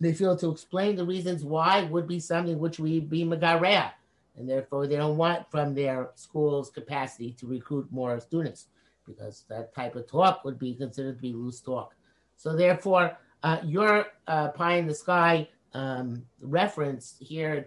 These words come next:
to an ideal curriculum will have, would have no grounding or basis unless it was something which actually would help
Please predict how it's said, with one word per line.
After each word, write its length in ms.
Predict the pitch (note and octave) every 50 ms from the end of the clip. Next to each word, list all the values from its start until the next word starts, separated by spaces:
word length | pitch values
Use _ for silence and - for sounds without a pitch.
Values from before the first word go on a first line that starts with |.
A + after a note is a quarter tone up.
| - -
to 220 | - E3+ D3+ D3 -
an 120 | C3 C#3 C3+
ideal 460 | C3+ C#3 C3 A#2+ C#3+ F#3 F#3+ F#3+ F3+
curriculum 720 | F#3 - F3+ E3 F3+ A3 A3 - F3+ D#3+ D3+ D3 D3 D3 - _ _ _ _ _ _ _ _ -
will 160 | D3 D#3+ E3+
have, 280 | F3+ F#3 F3+ F#3 F3+ E3
would 100 | F3 F3
have 240 | F#3 F3 E3 D#3 E3
no 460 | E3+ F#3 G3+ G#3+ G#3+ A3 - D#3 C3
grounding 480 | A#2 D3+ F3 F3 F3 F3+ F3 F3 E3 E3 E3
or 160 | - D3+ D3
basis 560 | C3+ A#2+ E3 E3 E3 D#3+ - D3 C3 B2 - - -
unless 440 | D3 D3 D3 E3 F#3 F#3 F#3 - -
it 60 | C#3+
was 180 | C#3 C#3+ C#3+ -
something 340 | E3 D#3 D#3 D#3 D3+ C#3 C3
which 200 | D3 D3 - - -
actually 380 | D#3 D#3+ D#3+ D#3+ - - D3+ C#3
would 140 | C3+ C#3 C#3+
help 240 | D3 D3+ D3 D3